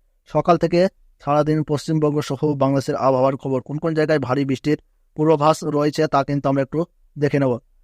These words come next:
তো বন্ধুরা, আমরা যদি একটু লক্ষ্য করে দেখি, তাহলে আমরা এখানে দেখতে পাচ্ছি দক্ষিণবঙ্গ জুড়েই কিন্তু বৃষ্টিপাতের পরিমাণ কিন্তু বৃদ্ধি পাচ্ছে, যেটা আমরা এই মুহূর্তে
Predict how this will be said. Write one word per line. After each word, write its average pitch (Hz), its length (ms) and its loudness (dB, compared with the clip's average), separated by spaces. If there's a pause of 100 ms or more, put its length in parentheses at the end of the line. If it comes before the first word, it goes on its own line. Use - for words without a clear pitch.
(120)
তো 160 60 -4
বন্ধুরা, 165 360 2
আমরা 147 140 2
যদি 147 100 0
একটু 147 200 -4
লক্ষ্য 139 180 -4
করে 143 160 -2
দেখি, 139 260 -4 (100)
তাহলে 131 200 0
আমরা 131 140 2
এখানে 131 180 0
দেখতে 131 180 -4
পাচ্ছি 147 180 0 (440)
দক্ষিণবঙ্গ 151 580 0
জুড়েই 143 280 0
কিন্তু 147 200 0 (600)
বৃষ্টিপাতের 151 440 2 (100)
পরিমাণ 147 280 0
কিন্তু 143 200 -2
বৃদ্ধি 151 280 -2
পাচ্ছে, 147 260 2
যেটা 139 180 0
আমরা 135 140 2 (160)
এই 160 80 2
মুহূর্তে 143 280 -2